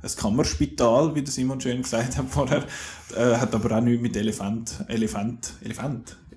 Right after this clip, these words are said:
Elefanten <laughs> zu tun. Dort, äh, geht, sie sind einfach in so einem Warenhaus und es wird dann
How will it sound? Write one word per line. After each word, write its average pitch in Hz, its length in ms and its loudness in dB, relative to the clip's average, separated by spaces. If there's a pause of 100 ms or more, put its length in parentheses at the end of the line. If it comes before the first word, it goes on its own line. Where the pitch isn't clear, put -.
(140)
Elefanten 120 540 0 (200)
<laughs> - 180 -8
zu - 260 0
tun. 135 140 4 (560)
Dort, 120 200 2
äh, 110 100 2
geht, 107 300 0
sie - 120 -4
sind 107 160 -2
einfach 107 180 -2
in 131 60 -2
so 123 100 -2
einem 110 360 2
Warenhaus 123 680 4
und 113 180 -2
es 110 120 -4
wird 113 240 0
dann 110 500 0